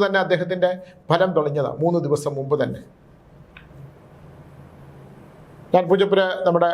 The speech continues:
മഹേശ്വരൻ നായർ എടുത്ത് അദ്ദേഹത്തിനോട് പറഞ്ഞതാണ്, രാജീവ് ചന്ദ്രശേഖർ ആയിരിക്കും ഇപ്രാവശ്യത്തെ. കാരണം ആ നക്ഷത്രം, ആ, ഏഹ്, വീക്കായി നിന്ന ആ നക്ഷത്രം, കാരണം ഇലക്ഷൻ സമയത്ത് ഒരു ഗ്രഹം പിഴച്ചിട്ടുണ്ടായിരുന്നു, അത് ഏറ്റവും കൂടുതൽ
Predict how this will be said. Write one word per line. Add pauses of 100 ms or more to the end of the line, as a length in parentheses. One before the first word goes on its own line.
മഹേശ്വരൻ
നായർ
എടുത്ത്
അദ്ദേഹത്തിനോട്
പറഞ്ഞതാണ്, (120)
രാജീവ്
ചന്ദ്രശേഖർ
ആയിരിക്കും
ഇപ്രാവശ്യത്തെ. (520)
കാരണം (120)
ആ (200)
നക്ഷത്രം, (140)
ആ, (380)
ഏഹ്, (220)
വീക്കായി
നിന്ന (200)
ആ (160)
നക്ഷത്രം, (160)
കാരണം (100)
ഇലക്ഷൻ
സമയത്ത് (340)
ഒരു
ഗ്രഹം
പിഴച്ചിട്ടുണ്ടായിരുന്നു, (560)
അത് (200)
ഏറ്റവും
കൂടുതൽ